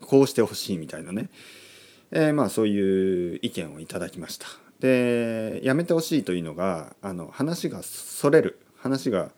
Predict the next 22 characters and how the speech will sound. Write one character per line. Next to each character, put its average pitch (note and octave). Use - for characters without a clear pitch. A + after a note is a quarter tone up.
脱 G2+
線 C#3
す C#3
る C#3
の G2+
が、 D#2+
ち -
ょ -
っ -
と D#2
ね、 D#2+
良 B2
く G#2
な A2+
い G#2+
と -
思 D#2
う。 -
と、 F2+
彼 G2
女 D#2+
は -